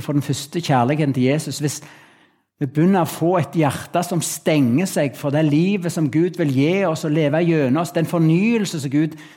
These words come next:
til stadighet, han må jo opprettholde oss i en villige ånd. Han må jo fortsette å fornye sinnet vårt.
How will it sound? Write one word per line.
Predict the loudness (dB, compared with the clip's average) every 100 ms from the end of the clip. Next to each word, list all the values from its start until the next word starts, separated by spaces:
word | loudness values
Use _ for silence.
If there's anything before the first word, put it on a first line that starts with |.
| -10
til | -6
stadighet, | 0 0 2 0 0 -2 -8 -10 -2
han | 0
må | 0
jo | -2 -2
opprettholde | -2 -2 -8 -4 -4 -2 -2 0 0
oss | 0 -2
i | 0
en | 2
villige | 2 2 0 0
ånd. | 0 0 0 -4 -10 _ _ _ _ _ _ _ _ _ _
Han | 0 2
må | 2
jo | 0
fortsette | -2 -2 -2 -2 -2 -2
å |
fornye | 0 2 2 0
sinnet | -2 0 2 2 2 2
vårt. | 0 -4 -12 -20